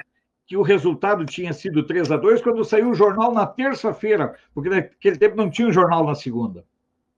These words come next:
Então, era um tempo em que a imprensa tinha uma credibilidade. Quando a Rede Globo faz esse tipo de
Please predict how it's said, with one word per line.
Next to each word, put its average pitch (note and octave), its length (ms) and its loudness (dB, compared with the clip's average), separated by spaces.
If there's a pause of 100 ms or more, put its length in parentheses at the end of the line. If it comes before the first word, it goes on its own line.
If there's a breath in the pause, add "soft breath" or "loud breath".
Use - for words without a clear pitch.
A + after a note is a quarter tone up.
(680)
Então, F3 440 0 (180)
era C4 260 2
um F3+ 140 -4
tempo G#3+ 360 4
em G3 100 -8
que G3+ 100 0
a - 20 2
imprensa F3+ 560 -4
tinha G3 640 -8
uma F3 320 -2
credibilidade. C3+ 1200 -2 (520)
Quando C#4 220 0
a B3+ 60 8
Rede G3 360 6
Globo C3 420 4
faz - 580 -4
esse A3 380 0
tipo - 480 -2 (500)
de B2+ 300 -4